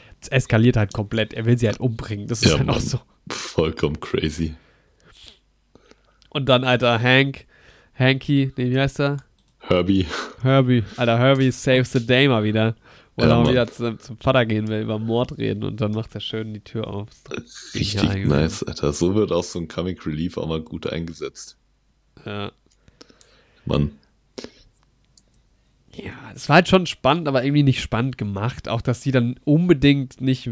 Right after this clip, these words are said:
Speaker 1: will, dass sie mit ihm mitfährt und so. Das war alles so.
Speaker 2: Ja, alles ein bisschen seltsam so.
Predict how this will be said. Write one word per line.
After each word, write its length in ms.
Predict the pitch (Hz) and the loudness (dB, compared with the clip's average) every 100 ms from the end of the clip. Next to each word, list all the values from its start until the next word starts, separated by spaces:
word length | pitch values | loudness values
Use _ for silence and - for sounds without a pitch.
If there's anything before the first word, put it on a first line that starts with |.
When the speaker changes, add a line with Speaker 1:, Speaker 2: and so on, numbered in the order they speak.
| 113 | -12
Speaker 1:
will, 340 | - 120 139 143 | -6 2 4 4
dass 200 | 123 - | 2 0
sie 120 | 135 | 2
mit 180 | 131 123 | 2 2
ihm 140 | 113 | 0
mitfährt 600 | 131 - - 123 117 113 | 0 -2 -4 -2 -2 -4
und 120 | 113 | -8
so. 380 | 110 113 117 113 | -12 -8 -6 -6
Das 240 | - - - | -8 -14 -20
war 140 | - | -20
alles 260 | - - - | -20 -20 -18
so. 240 | 104 104 - - _ - | -18 -18 -20 -20 _ -20
Speaker 2:
Ja, 60 | - | -10
alles 220 | - - - | -2 -2 0
ein 40 | |
bisschen 260 | - - 67 | 0 0 0
seltsam 540 | - - - 73 76 | -2 -4 -2 -2 -2
so. 320 | - - 80 | -4 -6 -6